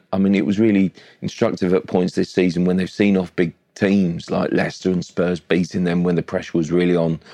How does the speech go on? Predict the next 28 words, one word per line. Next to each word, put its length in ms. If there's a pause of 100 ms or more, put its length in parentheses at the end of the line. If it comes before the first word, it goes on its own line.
(240)
They 80
seem 240
to 100
respond, 680 (420)
but 120
away 240
from 160
home, 540 (420)
they, 120
they, 180
they're 180
really 400
poor 300
away 260
from 180
home, 300
I 60
think, 260
on, 180
on 120
big 180
occasions. 560
And 140
I 120
think 220
that 220
tells 400
you 120